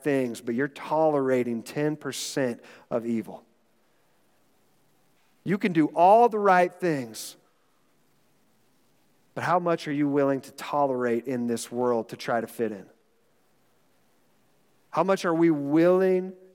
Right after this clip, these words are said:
to ignore, to turn our back on, to, to act like God's word says nothing about it in the name of tolerance? Because we've been told and we've come to believe this lie that tolerance is love.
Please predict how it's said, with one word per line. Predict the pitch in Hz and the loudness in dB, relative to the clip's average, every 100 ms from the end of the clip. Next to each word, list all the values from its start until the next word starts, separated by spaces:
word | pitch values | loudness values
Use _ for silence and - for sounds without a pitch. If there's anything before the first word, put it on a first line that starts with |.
| - | -4
to | 143 | 0
ignore, | 127 113 135 147 165 190 196 | 0 -2 -2 0 4 4 2
to | 156 | -2
turn | 160 151 | -4 -2
our | 135 120 | -2 -2
back | 113 143 165 165 | 0 0 0 -2
on, | 180 165 170 185 190 - _ _ - | 0 2 2 0 -6 -20 _ _ -2
to, | 185 180 | 2 2
to | - 190 | 4 4
act | 175 185 208 - | 6 6 4 4
like | 190 156 | 4 4
God's | 160 170 190 196 170 | 4 6 6 4 0
word | 151 143 175 180 196 196 180 | -8 2 4 6 6 4 0
says | - 175 139 | 2 2 2
nothing | 147 160 175 185 220 196 | -2 2 2 2 -2 0
about | 151 127 - 180 185 185 | -2 -4 -2 2 4 4
it | 139 127 131 _ _ _ _ _ _ _ _ _ _ _ _ _ _ _ _ _ _ _ _ _ - | 2 -6 -10 _ _ _ _ _ _ _ _ _ _ _ _ _ _ _ _ _ _ _ _ _ -8
in | 131 | -2
the | |
name | 131 139 | 0 -2
of | 120 | -4
tolerance? | - 151 120 101 - - - - - _ _ _ - | -4 -4 -2 -6 -16 -18 -16 -18 -20 _ _ _ -12
Because | 123 123 | -10 -4
we've | 135 135 | -2 -2
been | 127 127 | -2 -6
told | 123 - - 190 151 139 131 131 - - _ _ _ _ - | -6 -10 -2 2 4 4 2 -2 -8 -20 _ _ _ _ -6
and | 131 | -4
we've | 131 | -4
come | - 156 | -4 -4
to | 147 | -4
believe | 131 135 139 156 147 127 | -4 -2 2 2 2 0
this | 131 - | -4 -4
lie | 131 135 131 120 | 0 2 2 0
that | 117 113 | -4 -6
tolerance | 139 139 135 123 110 - | -2 0 -2 -4 -8 -12
is | 98 | -10
love. | 113 90 - | -8 -10 -14